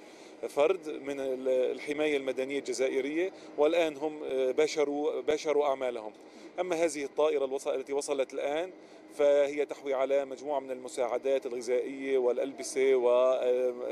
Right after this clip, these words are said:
والإيواء، يعني حرامات وفرش، هلأ، آه، يتم إفراغها. طبعًا، كل هذه الجهود، آه، الأخوية تصب في مجمل المبادرات التي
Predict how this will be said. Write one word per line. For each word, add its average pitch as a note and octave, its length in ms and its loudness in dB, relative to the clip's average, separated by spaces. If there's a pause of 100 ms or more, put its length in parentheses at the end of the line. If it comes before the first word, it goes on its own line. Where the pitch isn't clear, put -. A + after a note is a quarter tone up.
(160)
والإيواء، C#3+ 640 4 (280)
يعني C#3 180 -6
حرامات D3 560 0
وفرش، D3 400 -2 (320)
هلأ، D#3 260 4
آه، C3 380 2
يتم C#3 540 -4 (460)
إفراغها. C3 440 2 (220)
طبعًا، F3+ 280 2 (240)
كل G3+ 140 0
هذه D3+ 320 0
الجهود، C#3+ 440 -6 (200)
آه، C3+ 380 2
الأخوية C#3 680 -2 (260)
تصب G3 220 0 (180)
في E3+ 280 -2 (140)
مجمل D#3 680 -2
المبادرات C#3+ 920 2
التي C3+ 500 -8